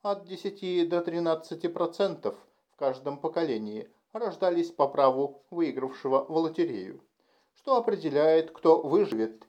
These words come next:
и даст потомство. На Земле везение". Атила Браун, дочь шести поколений тех, кто участвовал в лотерее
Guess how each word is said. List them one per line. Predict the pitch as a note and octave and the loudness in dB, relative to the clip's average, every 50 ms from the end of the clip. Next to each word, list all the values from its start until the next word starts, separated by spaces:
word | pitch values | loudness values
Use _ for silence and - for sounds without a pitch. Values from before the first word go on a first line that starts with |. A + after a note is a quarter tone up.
| _ | _
и | C#3 C3 C3+ C3+ | -8 -4 -2 0
даст | C3 C3+ C3+ C#3 C#3 - - - | 2 2 2 2 0 -4 -4 -4
потомство. | E3+ E3 E3+ E3 C3+ A2+ G#2+ - - G#2+ G2+ - - - - _ _ _ _ _ - | -2 -2 0 -2 -2 -4 -4 -10 -10 -6 -6 -6 -6 -8 -14 _ _ _ _ _ -14
На | A#3 A#3+ G#3 | -12 -12 -10
Земле | F3+ F#3 E3 C3+ B2 B2 C3 D3 D#3+ - - _ _ | -8 -8 -8 -6 -2 0 0 0 -2 -4 -12 _ _
везение". | E3+ E3 E3 - C#3 B2+ B2 C3+ D3+ F3 D3 G#2+ F#2+ F#2+ - - - _ _ _ _ _ _ _ - | -4 -2 0 0 0 -2 -4 -6 -6 -6 -6 -8 -10 -10 -12 -12 -16 _ _ _ _ _ _ _ 0
Атила | B2+ C3 C3 C3 - F3 E3+ E3 D3+ | 2 2 2 2 2 4 4 4 4
Браун, | B2+ C#3 D3 F#3+ G#3 E3+ A#2 G#2+ A2 - - _ _ _ _ | 4 4 2 2 2 2 -2 -6 -8 -12 -16 _ _ _ _
дочь | G3+ G3 F3+ F3 F#3 F3+ F#3 - | -20 -10 -6 -4 -4 -4 -6 -10
шести | - - - G#3 G#3 - - - F#3 G3+ | -14 -10 -10 -10 -10 -10 -12 -10 -10 -10
поколений | G#3 G#3 - - A3 - A3 G#3 G3 E3+ C#3 B2 B2 A#2 A2+ | -10 -6 -6 -6 -4 0 0 0 0 0 -2 -2 -4 -8 -8
тех, | A2+ - - A#2+ G#2+ - - - - _ _ _ _ _ _ | -8 -4 -2 -2 -2 -4 -6 -16 -20 _ _ _ _ _ _
кто | _ _ - D3+ | _ _ -8 -6
участвовал | - D3+ C#3 - - C3 B2+ - - - C3 B2+ B2+ B2+ B2+ - | -6 -8 -6 -2 0 0 -2 -2 -6 -8 -4 -2 -2 -2 -2 -2
в | C#3 C3 | -2 0
лотерее | C3+ C#3+ C#3+ C#3 - A#3 - G3+ G3+ F3 C#3 G2+ G2 B2+ C3 | 0 0 -2 0 -2 -2 -2 -2 -2 -4 -4 -6 -8 -8 -12